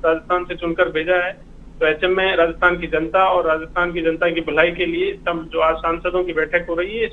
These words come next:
बैठक में तमाम प्रोजेक्ट को लेकर एक प्रस्ताव पारित किया जाए और केंद्र सरकार पर दबाव बनाया जाए। इस तरह का तंज मुख्यमंत्री अशोक गहलोत ने इस बैठक से पहले कसा है।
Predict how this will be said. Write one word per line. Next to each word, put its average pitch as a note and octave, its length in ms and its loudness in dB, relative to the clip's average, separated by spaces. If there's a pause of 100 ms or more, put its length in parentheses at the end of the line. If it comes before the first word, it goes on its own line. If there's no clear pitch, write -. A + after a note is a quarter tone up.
बैठक F3 400 0
में G#3 200 -4
तमाम F#3 360 2
प्रोजेक्ट F3 480 0
को F3+ 80 -4
लेकर E3+ 460 0 (320)
एक E3 140 -4
प्रस्ताव F3+ 360 4
पारित F#3 300 2
किया F#3 120 0
जाए A3 240 -2
और G3 220 0 (220)
केंद्र F3 200 2
सरकार F3 360 2
पर G3 360 0
दबाव F3+ 160 6
बनाया E3 280 0
जाए। E3 420 -4
इस - 60 -18
तरह F3+ 220 2
का F3+ 100 2
तंज F3+ 360 0
मुख्यमंत्री F3 440 -4
अशोक E3+ 220 -6
गहलोत E3 420 -2
ने F#3 100 -2
इस F3+ 180 -4
बैठक E3+ 300 0
से F3 60 -8
पहले E3 240 -2
कसा D3+ 260 -8
है। D3 60 -10